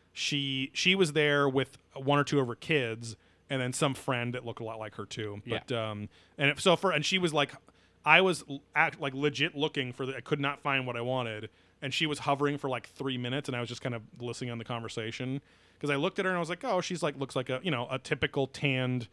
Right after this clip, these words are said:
Speaker 2: Yeah.
Speaker 1: leather,
Speaker 2: Just
Speaker 1: leather cleavaged
Speaker 2: milfy.
Speaker 1: milf from, you know, Orange County."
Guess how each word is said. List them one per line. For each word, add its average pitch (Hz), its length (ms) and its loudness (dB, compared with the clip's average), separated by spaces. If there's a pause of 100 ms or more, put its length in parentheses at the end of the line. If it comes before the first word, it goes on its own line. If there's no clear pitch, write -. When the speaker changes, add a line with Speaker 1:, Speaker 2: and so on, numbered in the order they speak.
(100)
Speaker 2:
Yeah. 131 160 -2 (140)
Speaker 1:
leather, 139 440 4
Speaker 2:
Just 131 220 -6
Speaker 1:
leather 156 260 4
cleavaged 127 600 2
Speaker 2:
milfy. 135 40 4
Speaker 1:
milf 135 260 4
from, 127 460 -4
you 131 60 -6
know, 127 80 -2
Orange 123 240 -2
County." 113 400 -2